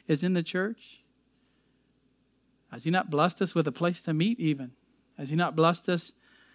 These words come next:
with more and more people coming to know the Lord and joining the church? Has he not blessed us with a new elder? Has he not blessed the church with everything that we need, even as we grow and need more? He continues to bless us.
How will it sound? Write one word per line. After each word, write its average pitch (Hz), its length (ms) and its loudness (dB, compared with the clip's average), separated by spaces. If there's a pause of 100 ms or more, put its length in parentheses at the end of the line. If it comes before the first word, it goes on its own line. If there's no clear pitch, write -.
(300)
with 156 200 2
more 165 280 4
and 190 80 2
more 175 140 2
people 185 280 -2
coming 180 400 0
to - 140 -6
know 175 140 6
the 180 60 6
Lord 170 360 6
and 143 120 0
joining 190 320 4
the 143 80 0
church? - 520 -14 (1400)
Has - 80 -20
he 147 60 -4
not 160 140 -6
blessed 170 300 4
us 165 120 -6
with 170 120 4
a 170 40 6
new 180 200 4
elder? 196 380 -2 (340)
Has 143 80 -8
he 190 80 4
not 202 180 2
blessed 180 360 6
the 180 80 0
church 190 340 0
with 151 180 -2
everything 214 760 0 (320)
that 156 180 2
we 156 120 0
need, 202 380 6
even 190 240 6
as 175 220 6
we 165 80 2
grow 202 320 10
and 180 120 6
need 170 160 6
more? 240 360 10 (180)
He 185 140 2
continues 233 460 12
to 208 80 4
bless 185 340 8
us. - 320 -6